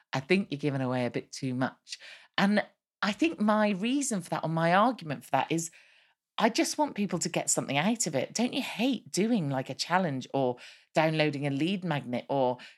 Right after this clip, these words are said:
doing something where it's a complete and utter waste of your time? Or they teach you something and you're like, "Yeah, no way, I knew that." And granted, I know, I know obviously a fair bit about my industry, and I do love it when someone teaches me something I don't know, 'cause that just blows my mind. I love it.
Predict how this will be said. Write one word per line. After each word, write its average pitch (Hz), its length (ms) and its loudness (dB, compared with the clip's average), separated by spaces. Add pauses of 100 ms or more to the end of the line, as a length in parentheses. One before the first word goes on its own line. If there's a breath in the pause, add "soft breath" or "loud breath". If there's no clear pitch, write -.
(420 loud breath)
doing 190 320 2
something 139 920 0
where 151 440 2
it's 165 240 -4
a 165 40 -6
complete 185 580 -4
and 220 160 -6
utter 147 280 -4
waste 147 380 -2
of 135 80 -10
your 139 120 -2
time? 139 480 -6 (460 loud breath)
Or 240 220 4
they 196 140 2
teach 233 360 -2
you 208 60 -2
something 156 320 -2
and 160 60 0
you're 156 80 0
like, 156 320 -2
"Yeah, 226 260 0
no 196 240 0
way, 214 280 -2
I 185 100 0
knew 208 260 -2
that." 113 300 -6 (340 loud breath)
And 220 200 -2
granted, 233 340 -2
I 190 100 4
know, 208 200 2
I 180 120 2
know 165 300 0 (260)
obviously 120 320 -2
a 110 40 -2
fair 123 180 0
bit 165 180 0
about 139 220 0
my 139 100 0
industry, 127 720 -4 (420 loud breath)
and 175 120 2
I 180 40 4
do 208 300 0
love 170 240 4
it 156 80 0
when 123 120 -2
someone 139 260 -2
teaches 127 320 -4
me 127 80 -4
something 127 280 -4
I 120 100 2
don't 131 260 0
know, 107 160 -4
'cause - 220 -8
that 135 200 0
just - 220 -14
blows 123 240 0
my 120 80 -4
mind. 123 320 -2
I 123 80 -2
love 127 220 0
it. 110 140 -4